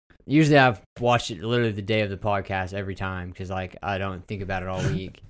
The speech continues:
Speaker 1: And, like, that one couple episodes ago, I, like, had to be late to the podcast 'cause I was taking a nap and didn't watch it. So,
Speaker 2: <laughs>
Speaker 1: I'll
Speaker 2: So
Speaker 1: probably
Speaker 2: that's why you were late, you bastard.
Speaker 1: I'll probably watch it, uh, before.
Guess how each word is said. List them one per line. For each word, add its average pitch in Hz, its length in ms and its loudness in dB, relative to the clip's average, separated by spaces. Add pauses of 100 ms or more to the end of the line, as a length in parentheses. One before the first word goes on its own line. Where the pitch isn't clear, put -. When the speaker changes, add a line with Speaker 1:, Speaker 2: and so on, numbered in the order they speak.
(180)
Speaker 1:
And, 175 360 -6
like, 98 280 -4
that 101 160 -2
one 107 260 -2
couple 107 280 0
episodes 98 420 -2
ago, 95 180 0
I, 92 160 2
like, 92 280 -4
had 98 240 -4
to 92 80 -6
be 92 260 -6
late 95 240 -4
to 95 100 -8
the 87 80 -12
podcast 92 520 -6
'cause 95 160 -8
I 90 160 -8
was 90 240 -16 (260)
taking 101 260 -2
a 90 80 -8
nap 95 300 -4
and 92 120 -8
didn't 95 160 -8
watch 95 280 -4
it. 95 180 -8 (640)
So, 87 340 -12
Speaker 2:
<laughs> - 60 -20
Speaker 1:
I'll - 80 -6 (200)
Speaker 2:
So - 60 -2 (340)
Speaker 1:
probably 139 160 2
Speaker 2:
that's 180 380 8
why 165 120 10
you 160 180 4
were 135 160 4
late, 143 240 4
you 131 120 -2
bastard. 143 500 2
Speaker 1:
I'll 143 80 0
probably 170 280 4
watch 131 280 2
it, 120 140 -2
uh, 110 380 -2 (460)
before. 127 640 4